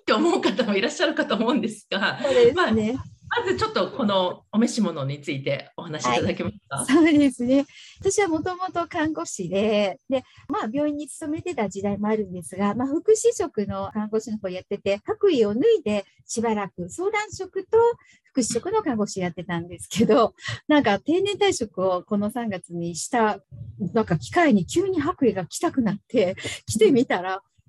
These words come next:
Speaker 2: すごい自分にしっくりきたので、ちょっとしばらく白衣で過ごそうと思って、今日も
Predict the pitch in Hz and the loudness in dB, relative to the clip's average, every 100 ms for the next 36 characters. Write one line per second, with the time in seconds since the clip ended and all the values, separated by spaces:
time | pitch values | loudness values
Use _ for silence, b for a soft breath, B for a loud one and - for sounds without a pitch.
0 | _ _ - - - 294 381 269 254 262 | _ _ -8 -8 -10 -8 0 2 6 6
1 | 294 - - 277 226 - 240 226 190 196 | 4 0 -2 0 0 -2 -4 -2 -2 0
2 | 196 - 330 427 226 196 - 277 349 311 | 0 0 -2 0 2 0 0 0 0 -2
3 | - 185 370 381 269 190 175 220 269 - | -4 -6 -6 -4 -4 -4 -8 -4 -6 -2
4 | 202 208 220 285 302 - 190 294 285 185 | -4 -2 0 0 0 -4 -2 -2 -2 -4